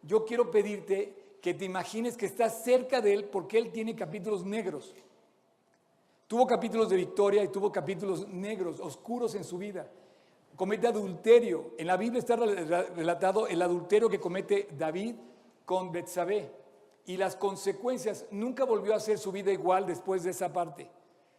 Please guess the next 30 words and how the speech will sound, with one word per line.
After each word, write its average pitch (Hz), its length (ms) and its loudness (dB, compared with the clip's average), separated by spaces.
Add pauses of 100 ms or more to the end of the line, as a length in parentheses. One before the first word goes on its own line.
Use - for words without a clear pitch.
(320)
O 165 40 -12
sea, 185 140 2
Dios 226 180 4
lo 262 140 2
perdonó, 185 560 -2 (600)
pero 180 180 0
las 196 140 0
consecuencias 220 720 -2
de 233 60 -6
su 175 140 -10
pecado 190 360 -4
las 190 160 -6
tuvo 208 240 -4
que 208 140 0
sufrir. 196 640 -10 (520)
Y 175 80 0
las 185 140 4
sufrió 196 280 2
la 226 100 2
nación 214 480 -2
también. 156 360 -6 (500)
Entonces, 202 260 0
nunca 233 240 4
pienses 226 340 0
que 190 140 2
vivir 185 680 -2 (320)
gratis 185 580 2 (300)
en 151 140 -6
el 151 100 -4
pecado 175 540 0